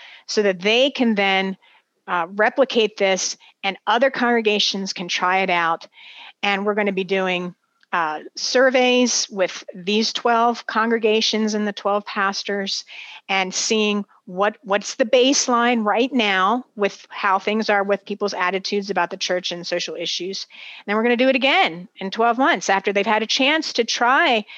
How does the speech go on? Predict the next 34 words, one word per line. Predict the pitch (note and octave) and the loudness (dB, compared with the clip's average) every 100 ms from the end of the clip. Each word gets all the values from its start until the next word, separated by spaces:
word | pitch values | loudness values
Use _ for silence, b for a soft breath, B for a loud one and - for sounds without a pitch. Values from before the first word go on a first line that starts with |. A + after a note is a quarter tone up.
| B B | B B
this | G#3 - | 0 0
sermon | A3+ A3 G#3 | 0 0 2
dialogue, | F#3+ F#3+ F#3 F#3 | 2 4 2 0
sermon | - G3 F#3+ | -4 -4 -4
method. | F#3 - G#3 | -4 -2 0
And | G3 - B B | -2 -4 B B
what | A3+ C4+ | 0 2
differences | E4+ F4 G4 - G4+ F#4 - | 2 0 -2 0 0 0 2
did | G#3 F#3 | -2 -2
we | F3+ | -4
see? | - D#3 - - _ B B B B - | -4 -6 -12 -18 _ B B B B -4
Um, | G#3 G#3 G#3 | -2 -2 -4
one | A#3+ G#3 B3 | -6 -2 2
of | C4+ | 2
the | C4+ | 0
things | D4+ D4+ | 2 2
that | C#4+ | 2
we | B3+ C4 | 2 4
noticed | A#3+ C4 D4+ A#3 - - | 4 4 4 2 0 -6
with | G#3+ G#3 - | -4 -4 0
the, | G#3 G3 | 2 2
with | A3+ G#3 | 0 -2
the | G3+ | 0
Wabash | G3 B3 F4+ A#3 F3 - | 2 4 4 2 2 -2
trainees | - G3 F3 E3+ E3 | -2 -4 -6 -8 -10
is | - F#3+ - | -4 -4 0
that, | F#3 F3+ - _ _ _ _ _ _ - | 2 2 -2 _ _ _ _ _ _ -8
remember, | G#3 A3+ | -2 2
one | A3+ G#3+ | 2 2
of | |
those | G#3+ F3+ | 2 0
terms | - A3 A3+ A3 | -2 -2 -2 -2
was | F#3 D#3+ | -4 -6
dialogue? | D#3+ E3 F3+ A3 B3 B3 C4+ C#4+ | -4 0 2 2 2 2 2 0